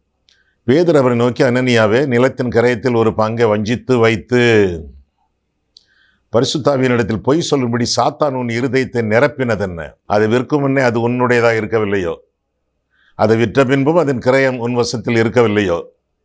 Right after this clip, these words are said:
நீ உன் இருதயத்தில் இப்படிப்பட்ட எண்ணம் கொண்டதென்ன? நீ மனுஷரிடத்தில் அல்ல, தேவனிடத்தில் பொய் சொன்னாய்" என்றார். அனனியா இந்த வார்த்தைகளை கேட்கவே விழுந்து ஜீவனை விட்டான்.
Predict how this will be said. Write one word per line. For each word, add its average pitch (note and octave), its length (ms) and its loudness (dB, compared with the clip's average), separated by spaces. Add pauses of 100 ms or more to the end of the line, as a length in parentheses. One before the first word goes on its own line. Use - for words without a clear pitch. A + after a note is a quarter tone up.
(840)
நீ A2 200 2
உன் C#3+ 180 2
இருதயத்தில் C3+ 500 2
இப்படிப்பட்ட A#2+ 540 -2
எண்ணம் A#2 280 0
கொண்டதென்ன? A2 680 0 (920)
நீ G#2 160 0
மனுஷரிடத்தில் C3 920 2
அல்ல, B2 260 0 (520)
தேவனிடத்தில் A#2 560 -4
பொய் A#2 160 0
சொன்னாய்" A2 540 0
என்றார். G2 420 -6 (1400)
அனனியா D#3+ 380 0
இந்த B2+ 120 0
வார்த்தைகளை C#3+ 500 0
கேட்கவே C3+ 600 0
விழுந்து C#3+ 520 0 (100)
ஜீவனை B2+ 320 2
விட்டான். A2 400 -6